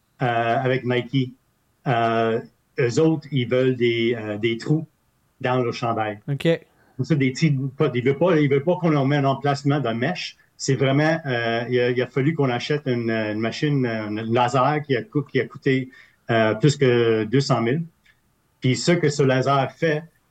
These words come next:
Speaker 1: c'est que tu mets, euh, tu mets ton, ton, ton matériau là, puis ça coupe des petits trous. Tu peux, euh, c'est, c'est tout, euh, géré par ordinateur, puis tu peux faire des étoiles, tu peux faire des carrés, des trous, des cercles, n'importe quoi.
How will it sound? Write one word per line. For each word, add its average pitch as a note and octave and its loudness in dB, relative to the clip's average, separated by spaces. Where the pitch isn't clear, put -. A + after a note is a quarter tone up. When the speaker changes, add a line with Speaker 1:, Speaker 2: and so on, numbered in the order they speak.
Speaker 1:
c'est A#2+ 0
que B2+ 2
tu B2 -4
mets, C3+ 2
euh, A#2+ 0
tu A#2 -10
mets C3 0
ton, B2 -2
ton, B2+ -2
ton C3 -2
matériau B2+ 0
là, D#3+ -2
puis C3+ 2
ça A#2 -2
coupe C3+ 2
des A#2 2
petits - -10
trous. C#3 0
Tu - -16
peux, C3 6
euh, A2 4
c'est, A2+ -2
c'est B2+ -12
tout, D3 0
euh, A#2+ 2
géré C3 2
par B2+ 0
ordinateur, C3+ 0
puis A#2+ -2
tu - -14
peux C#3 -2
faire C3 -2
des A#2 -2
étoiles, G#3+ 2
tu - -10
peux C#3+ 0
faire C3+ 0
des B2+ 0
carrés, D#3+ 2
des B2 0
trous, F#3 2
des B2 0
cercles, E3 -2
n'importe C3 -2
quoi. C3 -2